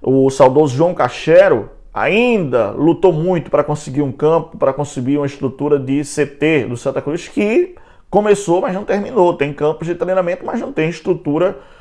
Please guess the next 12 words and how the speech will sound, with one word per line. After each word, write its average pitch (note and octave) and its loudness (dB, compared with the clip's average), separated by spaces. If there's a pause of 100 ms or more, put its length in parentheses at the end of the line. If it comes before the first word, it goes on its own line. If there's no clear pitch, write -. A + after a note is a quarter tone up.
(120)
física G3 4
pros C#3+ 0
jogadores. A#2 0
Então C#3+ 0
é D3+ 2
um, E3+ -8
são D#3 -2
campos G#3+ 4
de F3 -2
treinamento G3 -2
em - -2
aldeia. F3+ 2